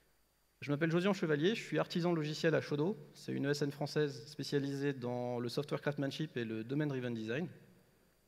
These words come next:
Et on va regarder ensemble un peu comment rentrer dans ce projet avec les outils du D D D pour avoir de la valeur, euh, le plus vite possible. Mais avant de vous expliquer vraiment,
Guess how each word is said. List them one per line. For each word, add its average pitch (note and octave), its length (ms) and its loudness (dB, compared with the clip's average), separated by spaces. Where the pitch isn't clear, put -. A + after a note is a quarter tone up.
Et C#3+ 260 4
on C#3 140 2
va C#3 180 6
regarder D3+ 240 4
ensemble F3+ 340 4
un D3 60 0
peu D#3+ 120 -2
comment D#3+ 360 2
rentrer D#3+ 440 0
dans D3 220 0
ce E3 100 -8
projet D3+ 400 2
avec D3+ 360 4
les F3 160 6
outils F3+ 320 -4
du D3 180 -4
D D#3+ 160 4
D C#3+ 140 4
D C#3+ 200 -2
pour D#3 200 2
avoir D3 200 4
de C#3 60 2
la B2+ 100 2
valeur, A#2+ 320 0
euh, A2 160 -4
le A#2+ 140 -4
plus B2 160 -6
vite C3+ 160 -4
possible. A#2+ 340 -4
Mais A#2 220 0
avant E3 420 4
de D#3 640 0
vous C#3+ 220 0
expliquer F3 560 2
vraiment, D3+ 400 0